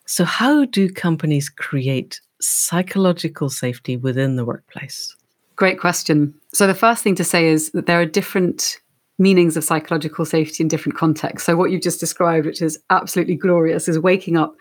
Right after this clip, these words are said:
Speaker 2: and feeling psychologically safe within your environment to be able to take risks, to be able to dream, to be able to imagine,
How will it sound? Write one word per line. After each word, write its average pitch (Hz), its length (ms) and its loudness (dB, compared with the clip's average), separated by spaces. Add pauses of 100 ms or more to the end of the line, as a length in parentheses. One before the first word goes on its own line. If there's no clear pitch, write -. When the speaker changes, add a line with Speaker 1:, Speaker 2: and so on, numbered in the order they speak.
(300)
Speaker 2:
and 170 160 0
feeling 185 460 2
psychologically 202 640 -2
safe 180 340 0
within 180 240 2
your 185 100 4
environment 156 720 2 (280)
to 190 80 -2
be 185 100 2
able 175 200 2
to 165 100 -6
take 156 280 -2
risks, 151 500 -4
to 165 100 -2
be 170 100 0
able 165 200 0
to 156 100 -8
dream, 160 480 2
to 156 100 -4
be 160 120 2
able 151 160 2
to 156 120 -4
imagine, 156 600 0